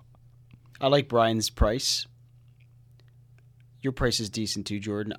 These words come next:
<sighs> Unfortunately for me, I don't know why. I just, like, if I was Dubas, I'd, I'd agree to ten point five. I'd hope, like, as a last resort type thing. But I don't know. That's,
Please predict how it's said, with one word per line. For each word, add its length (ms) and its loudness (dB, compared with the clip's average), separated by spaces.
<sighs> 340 -18
Unfortunately 420 -2
for 180 -4
me, 180 -2
I 60 -2
don't 100 0
know 80 0
why. 520 -4
I 100 -4
just, 240 -6
like, 220 -2
if 100 -10
I 60 8
was 160 6
Dubas, 420 0
I'd, 300 -2
I'd 200 -2
agree 240 -4
to 40 -2
ten 260 -6
point 240 0
five. 380 -2
I'd 120 -4
hope, 360 -8
like, 160 -6
as 140 2
a 40 4
last 300 4
resort 320 -4
type 180 -6
thing. 220 -6
But 60 -4
I 40 -2
don't 80 -2
know. 80 2
That's, 340 -2